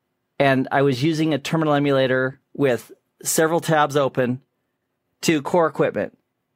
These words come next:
And I had highlighted, painted, you know, click and drag some configuration off one device. And I didn't realize that the middle button they had was set up to paste.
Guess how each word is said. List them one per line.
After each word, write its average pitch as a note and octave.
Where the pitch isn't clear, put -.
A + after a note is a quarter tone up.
And C#3
I C#3+
had C#3
highlighted, B2+
painted, E3
you B2
know, A#2+
click C#3+
and C3+
drag C#3+
some C#3
configuration C#3
off -
one C#3+
device. C#3
And D3
I C#3
didn't E3+
realize C#3
that C#3
the C3
middle C#3+
button C#3+
they F#3
had F#3+
was D3
set D#3
up C#3+
to C#3
paste. -